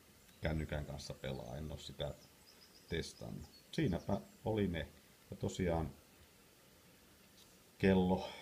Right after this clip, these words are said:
kello siinä. Ja, tota, nyt kun puolen vuor-, puolen vuorokauden verran on tätä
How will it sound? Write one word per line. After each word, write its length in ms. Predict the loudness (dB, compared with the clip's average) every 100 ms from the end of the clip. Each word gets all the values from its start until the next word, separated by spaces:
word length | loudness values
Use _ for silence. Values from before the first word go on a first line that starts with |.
| -2
kello 300 | 2 6 4
siinä. 420 | 2 -2 -4 -6 -10 -4 -2
Ja, 80 |
tota, 580 | 0 -2 -2 2 4 4 0 -12 -20 -20 -20 -20 -20 -20 -20 -12 0
nyt 120 | 0
kun 140 | 2 6
puolen 360 | 10 10 10
vuor-, 220 | 6 4
puolen 380 | 4 8 10 10
vuorokauden 500 | 8 4 6 4 6
verran 320 | 4 4 2
on 120 | 0 -4
tätä 320 | -4 -4